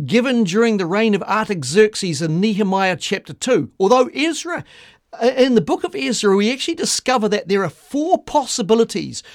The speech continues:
but this one seems to be the most likely for the time kind of periods that we have. And Ne-, Nehemiah chapter two, uh, and it was the starting point of the divine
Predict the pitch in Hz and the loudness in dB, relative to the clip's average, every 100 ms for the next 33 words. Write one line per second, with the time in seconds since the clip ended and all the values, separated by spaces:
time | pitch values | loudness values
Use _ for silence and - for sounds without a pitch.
0 | - - 196 311 311 294 269 226 - 240 | -14 -6 -4 -2 -4 -2 -2 -2 -2 0
1 | 226 - 214 147 214 190 170 190 233 - | 0 0 -2 0 0 0 0 4 2 2
2 | - 180 220 233 156 156 185 - - 202 | -2 0 0 0 -4 -4 -6 -14 -6 -2
3 | 180 - - 214 208 202 160 - _ - | -2 -4 -2 0 2 0 -2 -6 _ -20
4 | 151 220 202 170 - 160 220 202 202 180 | -2 0 0 -2 -10 -6 0 2 0 -2
5 | - - 180 170 170 170 196 196 185 - | -6 -6 -6 -6 -4 -4 -4 -4 -6 -6
6 | - - 160 185 233 220 269 254 233 226 | -16 -6 0 4 4 4 2 2 2 0
7 | 208 - - - - 196 196 196 - - | 0 -2 -6 -8 -6 -2 -2 -2 -12 -20
8 | - - 202 202 180 233 247 247 - 226 | -18 -2 -2 -2 -2 2 2 2 2 2
9 | - - 262 262 262 220 151 - 196 185 | 2 0 2 2 2 -2 -2 -2 0 0
10 | 180 170 165 139 220 220 208 | -4 -4 -4 0 2 2 2